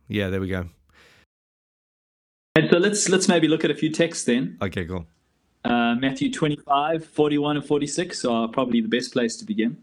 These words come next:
Speaker 1: Mm-hmm.
Speaker 2: Uh, let me read them.
Speaker 1: Cool.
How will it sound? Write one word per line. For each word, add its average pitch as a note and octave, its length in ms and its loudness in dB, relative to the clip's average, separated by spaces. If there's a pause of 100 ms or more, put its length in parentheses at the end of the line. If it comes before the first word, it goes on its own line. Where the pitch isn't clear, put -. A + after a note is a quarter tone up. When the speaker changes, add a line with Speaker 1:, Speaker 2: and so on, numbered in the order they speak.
(120)
Speaker 1:
Mm-hmm. G#2 280 -4 (2250)
Speaker 2:
Uh, A#2 180 2
let B2+ 100 0
me A#2+ 80 4
read A#2+ 180 2
them. G#2 240 -6 (200)
Speaker 1:
Cool. F#2+ 180 -2